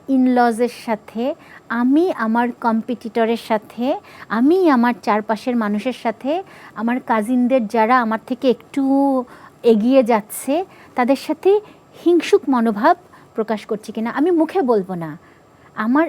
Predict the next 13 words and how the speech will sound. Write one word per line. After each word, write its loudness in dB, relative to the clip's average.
অ্যাকশনই -4
বাচ্চা 0
বুঝে -6
ফেলবে। -6
আমরা -2
অনেক 0
সময় -2
মনে -2
করি -8
কি, -2
আমরা -4
অনেক 0
স্মার্ট, -2